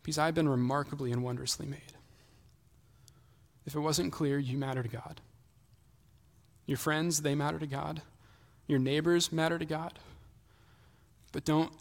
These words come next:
ever believe that you don't. You matter to God. So, to recap where we're at, we see that God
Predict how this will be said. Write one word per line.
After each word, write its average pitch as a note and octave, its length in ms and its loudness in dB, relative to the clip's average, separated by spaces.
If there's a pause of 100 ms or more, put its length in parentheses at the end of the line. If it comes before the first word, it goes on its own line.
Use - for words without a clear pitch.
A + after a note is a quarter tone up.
(100)
ever D3+ 240 -2
believe C3+ 280 -4
that - 160 -10
you B2+ 60 -4
don't. B2 160 -10 (2250)
You D3 240 2
matter B2+ 300 -4
to - 80 -18
God. - 320 -16 (3250)
So, - 420 -2 (440)
to C#3 140 0
recap D#3 380 0
where D3+ 160 2
we're B2 160 -2
at, C#3 280 0
we D3+ 100 0
see D3+ 200 -2
that C#3 240 -4
God D3 420 -2